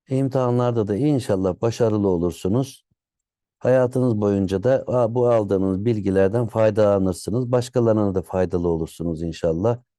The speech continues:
Evet. Başkalarına da faydalı olursunuz inşallah.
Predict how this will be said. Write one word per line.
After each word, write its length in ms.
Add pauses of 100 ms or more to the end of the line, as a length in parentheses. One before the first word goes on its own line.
(920)
Evet. 440 (640)
Başkalarına 600
da 80
faydalı 500
olursunuz 580
inşallah. 640